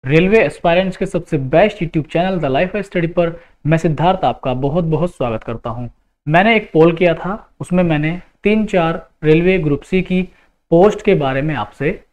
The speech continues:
पूछा था कि आपको सबसे पहले किस पोस्ट पर वीडियो चाहिए। तो आप लोगों ने कहा कि पॉइंट्स मैन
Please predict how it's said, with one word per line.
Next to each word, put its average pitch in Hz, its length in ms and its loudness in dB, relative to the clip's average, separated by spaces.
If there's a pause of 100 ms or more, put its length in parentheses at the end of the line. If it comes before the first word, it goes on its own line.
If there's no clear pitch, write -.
(220)
पूछा 180 280 2
था 214 140 4
कि 214 160 -2 (100)
आपको 156 340 0
सबसे 180 320 -4
पहले 139 360 -4 (600)
किस 226 240 0 (160)
पोस्ट 180 400 0 (420)
पर 175 140 4
वीडियो 156 320 2
चाहिए। 117 460 -8 (320)
तो 175 160 6
आप 170 180 2
लोगों 196 220 4
ने 214 80 0
कहा 185 200 -4
कि 196 140 -10
पॉइंट्स 190 420 -2
मैन 185 320 -2